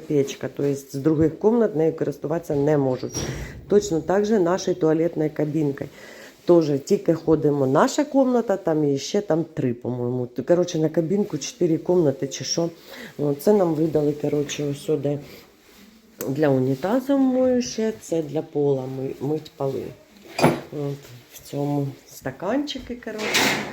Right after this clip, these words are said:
Також була кімната для прання. Тут ось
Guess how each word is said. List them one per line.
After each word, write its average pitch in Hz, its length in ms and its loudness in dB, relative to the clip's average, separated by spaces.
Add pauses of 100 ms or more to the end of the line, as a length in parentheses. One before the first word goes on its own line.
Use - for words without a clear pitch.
(300)
Також 196 360 -4
була 202 340 -2
кімната 196 840 -4 (280)
для 175 240 -4
прання. 175 520 -4
Тут - 160 -10 (100)
ось - 200 -16